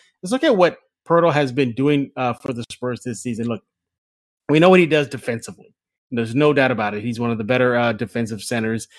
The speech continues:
in the N B A. Just looking at some of the numbers, I think he ranks among the best, if not the best, in offensive rebounding. He leads the team in rebounds. He, uh, leads the team in blocks, about one point one per game.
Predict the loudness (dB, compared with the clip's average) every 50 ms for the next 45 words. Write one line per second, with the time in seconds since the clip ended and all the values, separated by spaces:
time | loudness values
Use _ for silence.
0 | -20 _ _ _ 0 2 4 4 4 4 2 2 2 2 -2 -2 -4 -2 0 0
1 | 0 -2 -2 -2 0 0 0 -2 -4 -4 -2 -2 -2 -2 -4 -4 -4 -2 -2 0
2 | 0 -2 -2 -2 -2 -2 -2 0 -2 -2 -2 -2 -2 0 0 -2 -2 -2 -2 -2
3 | 0 0 0 0 0 -2 -4 -10 _ _ _ _ _ _ _ -2 0 0 0 0
4 | -2 -4 -6 -4 0 2 2 2 0 -2 -4 -2 -2 -2 -2 0 2 2 2 2
5 | 2 0 -2 -2 -2 -6 -10 -10 -4 -2 -2 -2 -2 -2 -6 -6 -6 -8 -12 -8
6 | -2 0 0 2 2 2 0 2 0 0 -2 -2 -2 -4 -2 0 2 2 2 2
7 | 2 0 -4 -8 -6 -4 -2 0 0 0 0 -2 -6 -6 -6 -6 -2 0 0 2
8 | 2 2 2 2 0 0 -2 -2 -4 -6 -12 -16 _ _ _ _ _ _ _ _
9 | _ _ -2 0 0 0 0 0 0 -2 0 0 0 0 -2 0 0 2 2 2
10 | 2 0 0 0 0 2 2 2 4 4 4 4 4 2 -4 -10 -18 -20 _ _
11 | _ _ -10 -8 -4 -2 -2 -2 -2 -2 -2 -4 -2 -2 -2 0 0 0 0 0
12 | -2 -6 -10 -12 -12 -12 -12 -6 -4 -2 0 2 2 2 0